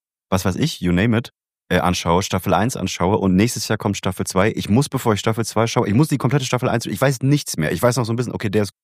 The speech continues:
cool, die haben, die verstehen sich nicht und irgendwer ist, glaub ich, tot. <laughs> Aber ansonsten, ich weiß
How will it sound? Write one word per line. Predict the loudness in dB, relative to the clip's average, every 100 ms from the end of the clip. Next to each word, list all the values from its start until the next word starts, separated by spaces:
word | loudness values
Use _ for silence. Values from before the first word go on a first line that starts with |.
| _ -6
cool, | 2 2 2 _ _ _ _ _ _ -2
die | 0 2
haben, | 2 2 0 -2
die | -4
verstehen | -2 0 0
sich | 0 2
nicht | 2 2 -6 _ _ _
und | 0 2
irgendwer | 4 4 4 2
ist, | 2
glaub | 2 2
ich, | -2
tot. | 0 0 0 -6 _
<laughs> | _
Aber | -2 2 2 2
ansonsten, | 0 0 -2 -4 -8
ich | -2
weiß | -2 -2